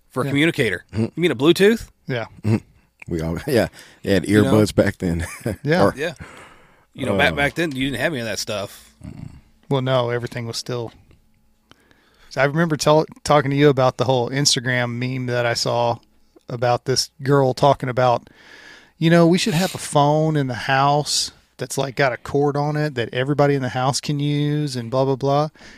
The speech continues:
Speaker 2: And the guy watching it, reacting to it, is like, "She's talking about a landline."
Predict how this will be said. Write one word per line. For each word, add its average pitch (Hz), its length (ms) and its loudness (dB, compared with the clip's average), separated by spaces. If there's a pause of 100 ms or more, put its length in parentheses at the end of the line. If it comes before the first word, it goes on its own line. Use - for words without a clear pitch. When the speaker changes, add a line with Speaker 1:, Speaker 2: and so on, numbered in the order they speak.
(280)
Speaker 2:
And 123 380 -4 (100)
the 135 120 0
guy 131 460 2 (300)
watching 127 400 2
it, 123 120 -4
reacting 120 440 -2
to 127 100 -4
it, - 20 -4
is 117 100 -6
like, 113 140 -8 (640)
"She's - 200 -14
talking 117 280 -4
about 113 160 -4
a 110 40 -6
landline." 117 580 0